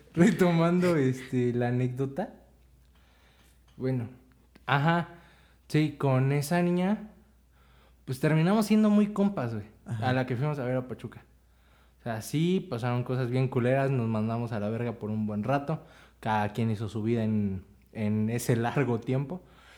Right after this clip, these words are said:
Speaker 1: Y después con que nos volvimos a ser muy compas, y cuando mi novia me, me dejó hace un año, fue la persona que me ayudó a salir, carnal. Muy real. Entonces le debo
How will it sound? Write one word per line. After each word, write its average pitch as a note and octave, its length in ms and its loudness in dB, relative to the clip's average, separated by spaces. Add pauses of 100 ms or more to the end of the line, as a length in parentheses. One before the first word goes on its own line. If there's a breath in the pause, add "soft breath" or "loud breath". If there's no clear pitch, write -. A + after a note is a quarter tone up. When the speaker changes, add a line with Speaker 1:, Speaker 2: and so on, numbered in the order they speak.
(220 loud breath)
Speaker 1:
Y C#3 80 -2
después F#3+ 480 0
con G3+ 220 0
que D3 160 -2
nos C#3 180 0
volvimos D#3 380 -2
a C3+ 40 -4
ser D#3 180 -2
muy F3 160 2
compas, F3 560 -2 (760 soft breath)
y B2+ 120 0
cuando B2 520 0
mi A#2+ 320 0
novia C3+ 460 2
me, A#2 580 -2
me A#2 160 -2
dejó A#2 300 -2
hace B2+ 240 -2
un C#3 120 -2
año, C#3 280 -2 (1160 soft breath)
fue B2 1000 0
la A2 220 -6
persona A2+ 420 -2
que D#3 80 -4
me C3+ 120 0
ayudó G#2 240 0
a G#2+ 40 -2
salir, A2 380 -4
carnal. G#2 280 -12 (1300)
Muy A2+ 240 -2
real. A2+ 480 -4 (440 soft breath)
Entonces A#2+ 400 -4
le G#2+ 120 -2
debo G#2+ 400 -2